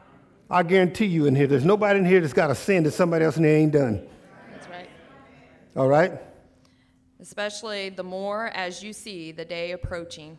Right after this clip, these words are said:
Speaker 1: See, we know, well, look at we living. You know, you can't go anywhere. You see, we're gonna start closing the doors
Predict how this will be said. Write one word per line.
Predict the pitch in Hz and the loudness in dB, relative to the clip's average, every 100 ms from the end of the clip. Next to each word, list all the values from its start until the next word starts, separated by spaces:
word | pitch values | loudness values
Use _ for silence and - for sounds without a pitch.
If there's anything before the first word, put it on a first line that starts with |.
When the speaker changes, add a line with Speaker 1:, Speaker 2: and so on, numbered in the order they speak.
| _ - | _ -8
Speaker 1:
See, | 160 | -2
we | 165 | 0
know, | 180 165 175 | 4 4 2
well, | 151 196 | 2 2
look | 262 | 4
at | 202 | 2
we | 202 | 4
living. | 190 156 101 - - _ - _ - _ _ _ _ _ _ | 6 4 2 -10 -20 _ -20 _ -20 _ _ _ _ _ _
You | 160 139 | 0 2
know, | 160 | 2
you | 156 | 0
can't | 139 208 196 | 4 6 8
go | 202 | 10
anywhere. | 190 147 131 - - - - _ _ _ _ _ _ | 10 8 4 -4 -12 -20 -20 _ _ _ _ _ _
You | 135 | -2
see, | - 165 175 | 2 2 4
we're | 190 | 4
gonna | 190 175 | 4 2
start | - 202 180 | 4 4 4
closing | - 202 185 185 180 | 4 4 4 4 2
the | |
doors | 147 185 185 170 147 | 4 6 6 4 0